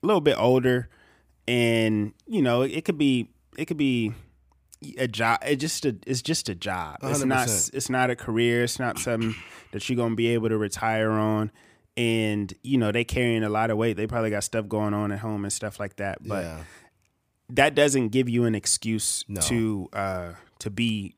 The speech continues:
Speaker 1: um,
Speaker 2: Fuck
Speaker 1: mean
Speaker 2: no.
Speaker 1: to anybody.
Speaker 2: Yeah,
Speaker 1: Like,
Speaker 2: you
Speaker 1: we have to be able to, um, compartmentalize our lives.
Speaker 2: Mm-hmm.
Speaker 1: So if you is dealing with something at home, if you arguing with your husband, if your kids is being bad, if your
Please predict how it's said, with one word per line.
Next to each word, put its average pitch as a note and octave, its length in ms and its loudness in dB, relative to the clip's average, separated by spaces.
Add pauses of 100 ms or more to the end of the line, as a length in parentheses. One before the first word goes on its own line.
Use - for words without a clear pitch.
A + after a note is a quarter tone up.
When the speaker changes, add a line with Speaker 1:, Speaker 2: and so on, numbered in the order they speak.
(160)
Speaker 1:
um, F2 420 -8 (260)
Speaker 2:
Fuck A2 160 0
Speaker 1:
mean C3 180 2
Speaker 2:
no. F2+ 60 -6
Speaker 1:
to E2 120 -8
anybody. F#2+ 640 -4
Speaker 2:
Yeah, G2+ 120 -6
Speaker 1:
Like, G2+ 140 -2
Speaker 2:
you A#2 100 -2
Speaker 1:
we C3+ 120 2
have C3+ 200 0
to B2+ 80 -2
be A#2+ 240 0
able A2 280 2
to, G2+ 240 -4
um, F#2+ 160 -4
compartmentalize F#2+ 840 -4
our E2+ 120 -10
lives. E2 440 -14
Speaker 2:
Mm-hmm. G#2+ 340 -8
Speaker 1:
So F#2+ 380 -2
if - 180 -8
you B2 400 2 (280)
is F#2+ 180 -6
dealing B2 300 0
with A#2 100 0
something A#2 280 2
at A#2 80 0
home, B2+ 260 2
if G#2 120 -4
you A#2+ 100 -4
arguing A2+ 400 0
with A2 160 -4
your A2 80 -4
husband, A2+ 520 -2
if - 120 -16
your G#2+ 100 -6
kids A2+ 360 -2
is G2+ 200 -6 (500)
being A#2 280 2
bad, A2 260 2
if - 100 -4
your G#2+ 120 0